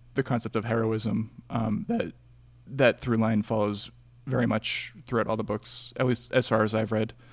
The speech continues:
Uh, and that doesn't come across in this movie. <laughs>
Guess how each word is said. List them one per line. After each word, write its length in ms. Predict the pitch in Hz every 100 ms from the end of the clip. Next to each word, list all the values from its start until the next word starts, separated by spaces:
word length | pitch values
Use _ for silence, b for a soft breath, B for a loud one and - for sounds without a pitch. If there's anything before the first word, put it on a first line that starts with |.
| B B B -
Uh, 300 | 120 113 110 -
and 100 | 120
that 240 | 113 -
doesn't 460 | - 113 120 113 - -
come 180 | - 117
across 420 | 107 - 107 104
in 60 | 123
this 140 | 120
movie. 280 | 135 139 147
<laughs> 60 | -